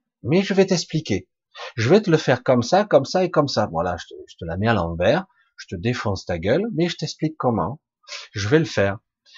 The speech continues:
Tu as le choix, la manière forte,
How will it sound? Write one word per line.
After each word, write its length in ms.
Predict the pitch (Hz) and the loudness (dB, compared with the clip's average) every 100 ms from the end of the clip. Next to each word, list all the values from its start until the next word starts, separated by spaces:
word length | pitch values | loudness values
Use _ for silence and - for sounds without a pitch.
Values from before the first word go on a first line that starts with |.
| - _ | -20 _
Tu 140 | - | 2
as 40 | 190 | 4
le 80 | |
choix, 460 | 170 - 110 98 - _ _ _ _ | 4 4 4 4 -2 _ _ _ _
la 200 | 104 101 | 2 2
manière 380 | 92 90 90 - | 4 0 -2 -2
forte, 460 | - 143 214 - | 4 6 4 -6